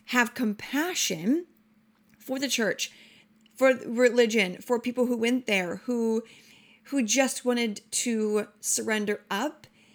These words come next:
their challenges and trust that there is a greater force that is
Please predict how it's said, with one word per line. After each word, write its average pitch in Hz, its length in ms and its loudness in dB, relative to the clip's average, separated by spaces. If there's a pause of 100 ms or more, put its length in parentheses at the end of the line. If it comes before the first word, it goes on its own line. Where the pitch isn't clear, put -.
(220)
their 208 720 2
challenges 233 800 -2
and 202 160 -6
trust - 800 -2 (560)
that 226 140 2
there 240 140 6
is 233 200 0
a 226 40 -2
greater 220 340 2
force 196 360 -6
that - 200 -10
is 180 340 -2